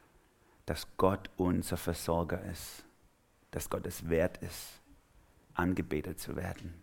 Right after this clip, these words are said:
gelobt zu werden für das, was er ist und für das, was er tut. Lasst uns mal miteinander den Bibeltext anschauen. Wenn ihr eure Bibel habt, könnt ihr damit aufschlagen. Ansonsten könnt ihr auch mitlesen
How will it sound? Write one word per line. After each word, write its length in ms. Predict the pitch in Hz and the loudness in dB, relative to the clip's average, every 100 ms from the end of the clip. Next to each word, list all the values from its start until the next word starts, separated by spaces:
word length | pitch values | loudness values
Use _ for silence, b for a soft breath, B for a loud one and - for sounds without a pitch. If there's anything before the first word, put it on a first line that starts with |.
| - - | -20 -4
gelobt 400 | 80 85 80 - | 0 2 0 -2
zu 120 | - | -4
werden 240 | 80 69 87 | 0 0 0
für 120 | - | 0
das, 260 | - 90 - | 2 2 2
was 180 | 78 | 0
er 200 | - - | 2 0
ist 480 | - - - - - - _ _ _ _ _ B B B B | 2 2 0 -10 -18 -20 _ _ _ _ _ B B B B
und 140 | - 90 | -2 0
für 120 | - | 0
das, 180 | 82 - | 0 0
was 140 | 85 | -6
er 100 | 73 | -6
tut. 400 | - 85 - - - _ _ _ - | -6 -10 -10 -20 -20 _ _ _ -4
Lasst 180 | - 87 | 2 4
uns 100 | 98 | 4
mal 80 | 92 | 6
miteinander 340 | 90 85 90 | 6 6 4
den 160 | 82 82 | 4 4
Bibeltext 480 | 92 85 - 85 - | 4 2 2 0 4
anschauen. 440 | 90 90 - 82 | 4 6 6 4
Wenn 100 | 82 | 6
ihr 80 | 85 | 6
eure 120 | 85 | 4
Bibel 220 | 82 85 | 4 6
habt, 220 | 92 120 - | 6 4 2
könnt 140 | 85 | 4
ihr 60 | 87 | 4
damit 160 | 87 | 6
aufschlagen. 580 | 98 98 98 90 90 90 B B B B B B | 4 6 10 10 10 2 B B B B B B
Ansonsten 540 | 92 85 85 - - | 2 6 4 4 0
könnt 220 | 85 82 76 | 4 4 4
ihr 100 | 82 | 0
auch 140 | - | 2
mitlesen 580 | 87 82 82 87 - | 2 2 0 0 -2